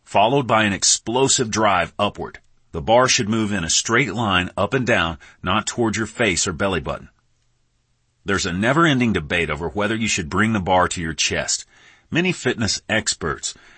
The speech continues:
claim that you should lower the weight no further than the point where your upper arms are parallel to the floor, as going any deeper places too much stress on the shoulders.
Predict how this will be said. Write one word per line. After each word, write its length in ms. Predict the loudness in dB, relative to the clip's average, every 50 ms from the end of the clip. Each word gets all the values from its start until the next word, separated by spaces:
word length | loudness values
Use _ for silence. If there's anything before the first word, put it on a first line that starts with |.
| -20 _
claim 300 | -8 -2 0 2 2 2
that 100 | 2 0
you 140 | 0 0 2
should 180 | 2 0 0 0
lower 320 | 0 2 4 4 4 4
the 100 | 4 2
weight 320 | 0 0 0 0 -2 0
no 180 | 0 0 0 0
further 460 | -2 -2 -2 0 2 2 2 0 0
than 140 | 0 -2 -2
the 80 | -4 -4
point 380 | -4 -2 -2 0 0 0 0
where 100 | 0 0
your 220 | 2 0 0 -2 0
upper 340 | 0 0 2 2 2 2 2
arms 440 | 2 0 0 0 -2 -4 -6 -6 -2
are 160 | -2 -2 -2
parallel 600 | -2 -2 0 0 2 2 2 0 0 -2 -2 -4
to 120 | -4 -4 -6
the 80 | -6
floor, 460 | -6 -4 0 2 2 2 2 -2 -6 _ -10
as 140 | -8 -6 -2
going 280 | -2 0 0 2 0
any 160 | 2 0 0 -2
deeper 380 | -2 -2 -2 -2 -2 -4 -6
places 440 | -6 -4 -4 -2 -2 -2 -2 -4 -4
too 140 | -4 -2 -2
much 300 | -2 -2 0 2 2 2
stress 440 | 2 2 2 2 2 2 2 0 -2
on 120 | -2 -2
the 40 | -2
shoulders. 560 | 0 0 2 0 0 -2 -4 -8 -10 -12